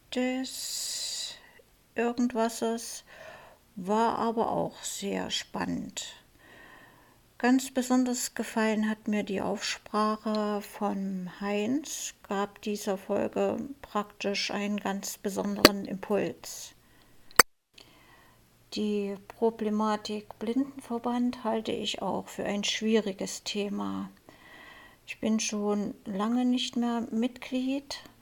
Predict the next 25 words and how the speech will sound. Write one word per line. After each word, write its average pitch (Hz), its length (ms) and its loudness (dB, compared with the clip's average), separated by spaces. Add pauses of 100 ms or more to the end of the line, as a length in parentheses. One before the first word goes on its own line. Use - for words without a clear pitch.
(520)
lass 220 320 0
mir 220 220 4
aber 208 440 2
vom 196 580 0
D 196 180 0
B 196 200 0
S - 220 -4
V 208 460 4
den 185 580 -4
Newsletter 226 800 0
schicken. 254 580 2 (1080)
Damit 208 480 -2
ich - 380 -4
doch 202 340 -2
wichtige, 214 1080 2
äh, - 120 -2
Sachen, 220 540 0
die 202 340 0 (960)
das - 160 -8
Problem 208 800 0 (320)
Blindheit 208 880 0
und 180 420 -4 (720)
Vertretung 202 600 -2
durch 185 300 -2
den 180 480 -4